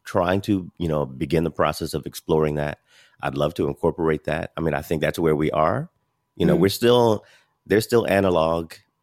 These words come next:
Speaker 1: There's still all that live music experiences. But
Speaker 2: Yes.
Speaker 1: if the technology is here, perhaps I should utilize it as a way to engage, you know, new fans, old fans,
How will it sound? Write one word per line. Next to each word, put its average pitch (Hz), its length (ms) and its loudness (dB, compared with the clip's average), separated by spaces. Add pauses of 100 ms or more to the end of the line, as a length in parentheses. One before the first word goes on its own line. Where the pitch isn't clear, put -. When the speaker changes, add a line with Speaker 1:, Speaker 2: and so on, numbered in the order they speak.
Speaker 1:
There's 87 140 -2
still 90 200 0
all 82 140 0
that 76 220 -2
live 78 280 0
music 80 300 -4
experiences. 73 640 -6
But 143 100 -6
Speaker 2:
Yes. 147 500 0 (260)
Speaker 1:
if - 140 -2
the 92 80 -2
technology 98 640 -2
is 82 100 -4
here, 76 400 0 (560)
perhaps 107 360 -4
I 85 100 -2
should 80 260 -4
utilize 76 500 0
it 67 140 -6
as 73 220 -2
a 73 40 -2
way 69 180 -2
to 67 200 -6
engage, 69 640 -4
you 71 60 -10
know, 64 160 -8
new 80 220 2
fans, 95 460 2
old 90 260 -2
fans, 82 540 0